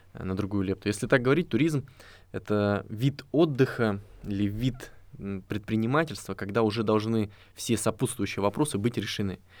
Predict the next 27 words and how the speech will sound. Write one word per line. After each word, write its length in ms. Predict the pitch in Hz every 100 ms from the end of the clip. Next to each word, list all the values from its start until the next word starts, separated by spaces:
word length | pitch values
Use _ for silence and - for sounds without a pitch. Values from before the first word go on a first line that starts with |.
| - -
У 80 | -
нас, 440 | 110 151 180 - 123 -
м, 340 | - 67 -
в 40 | 98
Республике 540 | 104 - 104 95 -
Алтай, 260 | 95 - 95
я 80 | 92
думаю, 320 | 98 95 95
и 40 |
в 20 |
других 320 | 95 110 143 151
туристических 600 | 107 - 104 - - 98
субъектах, 480 | 101 113 127 - -
к 20 |
сожалению, 480 | 92 98 113 120 95
эти 120 | 92
вопросы 380 | 90 - 107 92
ещё 220 | - 98
открыты. 420 | - - - - - - - -
Это 160 | -
касается 480 | - 95 92 90 -
транспортных 560 | - 135 139 123 - 101
логистик, 480 | 104 104 101 - - -
дорог, 640 | 95 92 113 123 123 - - - - - -
доставок 680 | 95 92 - 110 120 107 101
людей, 320 | 101 95 95
комфортных 580 | 92 101 - 104 98 107